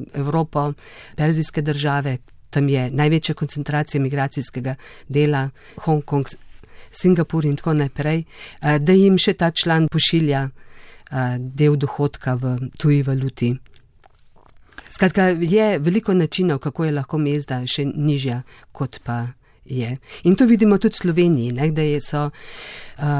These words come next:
vsi člani družine so bolj ali manj prisiljeni v delo. Včasih je lahko ena plača zadostovala za preživetje družine,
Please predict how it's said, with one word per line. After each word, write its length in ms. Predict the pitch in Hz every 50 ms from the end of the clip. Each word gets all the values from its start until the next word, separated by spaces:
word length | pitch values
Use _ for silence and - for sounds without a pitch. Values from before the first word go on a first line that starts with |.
| 139 143 143
vsi 280 | 151 156 - - 214
člani 440 | 202 - - 165 156 160 170 180 175
družine 560 | 147 170 165 165 147 151 180 190 185 165 151
so 160 | 143 - -
bolj 320 | 143 135 160 175 170 165 165 -
ali 160 | - 147 151 151
manj 240 | 151 160 156 156
prisiljeni 840 | 151 - 147 143 - - 175 160 147 147 139 131 127 131 135 139 135 -
v 160 | - 135 143
delo. 380 | 127 139 135 139 131 127 120 123
Včasih 540 | 123 - - 139 139 - - 156 139 - -
je 80 | 143
lahko 360 | 139 131 123 - - 147 143
ena 320 | 123 - 147 147 156 151 143
plača 460 | - 135 135 139 143 - - 143 127
zadostovala 640 | 131 143 131 139 131 - - 143 143 139 139 131 123
za 120 | - 135
preživetje 600 | - - 139 135 147 147 139 143 143 - - 139
družine, 540 | 131 139 143 151 147 - 196 196 180 156 151